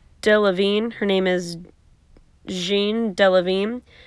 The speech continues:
she didn't cite any of the sources for any of these claims, and they were not supported by any other primary sources. So, selling books, doing it, trying her best. Um, lastly,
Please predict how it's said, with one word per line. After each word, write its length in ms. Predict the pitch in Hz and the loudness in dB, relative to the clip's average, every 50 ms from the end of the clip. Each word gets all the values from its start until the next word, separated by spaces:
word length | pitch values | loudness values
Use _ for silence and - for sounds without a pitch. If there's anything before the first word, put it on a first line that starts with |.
| - | -20
she 140 | - - - | -12 -10 -4
didn't 260 | 240 294 294 233 - | -2 0 0 0 -2
cite 400 | 190 - - - 180 190 214 - _ - | -6 -6 0 2 2 2 2 0 _ 0
any 160 | 214 208 202 | 2 2 2
of 60 | 196 | 2
the 80 | 202 196 | 0 0
sources 420 | - 202 190 190 185 190 190 175 | 0 0 0 0 0 -2 -4 -2
for 80 | - 180 | 0 2
any 220 | 170 180 185 185 | 2 4 4 2
of 40 | 185 | 0
these 200 | 180 180 170 - | 0 -2 -4 -6
claims, 420 | - - 180 175 175 170 170 170 - | -4 -2 0 0 0 0 -2 -4 -4
and 140 | - 185 | -4 -2
they 80 | 180 175 | -2 -2
were 100 | 170 170 | 0 0
not 240 | 175 175 175 175 165 | 2 2 2 2 0
supported 400 | - 175 - - 175 170 165 160 | -4 -4 -2 0 0 0 0 0
by 140 | 165 165 165 | -2 -2 -2
any 260 | - - 170 175 170 | -2 -4 -4 -4 -2
other 140 | 170 170 165 | -2 -4 -4
primary 400 | - - 160 160 160 147 147 - | -4 -4 -4 -4 -4 -4 -6 -6
sources. 640 | - - - 73 - - - - - - - - - - - - - _ _ _ _ _ | -8 -8 -8 -8 -8 -8 -10 -10 -8 -10 -10 -12 -14 -20 -20 -20 -20 _ _ _ _ _
So, 460 | _ - - - - - - - - - _ _ _ _ _ - - - - _ _ _ _ _ _ | _ -14 -12 -2 2 2 2 2 0 -4 _ _ _ _ _ -20 -20 -20 -20 _ _ _ _ _ _
selling 640 | - - - - 214 208 202 202 208 214 220 - - - - | -16 -10 0 2 4 4 4 4 2 -2 -4 -8 -6 2 6
books, 560 | 202 196 170 165 - - - - - - - _ _ _ _ _ _ _ _ _ | 6 6 6 4 0 -8 -12 -12 -12 -14 -18 _ _ _ _ _ _ _ _ _
doing 240 | - 202 190 170 147 | -2 -2 0 0 -2
it, 200 | 131 123 - - _ _ _ _ _ _ _ _ _ _ _ _ - | -4 -4 -6 -8 _ _ _ _ _ _ _ _ _ _ _ _ -20
trying 240 | - - - 185 185 | -8 -4 -2 -2 -2
her 40 | 180 | -2
best. 400 | 175 185 - - - - - - - _ _ _ _ - - - - - - - _ - | -2 -4 -4 -6 -8 -12 -16 -18 -20 _ _ _ _ -20 -20 -20 -20 -20 -20 -8 _ 4
Um, 420 | 285 302 302 302 294 285 285 262 - - _ _ _ _ _ _ _ - - - _ _ _ | 6 8 8 8 6 4 2 -2 -6 -12 _ _ _ _ _ _ _ -20 -20 -20 _ _ _
lastly, 800 | - 233 254 277 359 415 - - - 247 240 233 240 240 240 | 2 4 6 6 4 2 0 0 2 4 4 6 4 2 0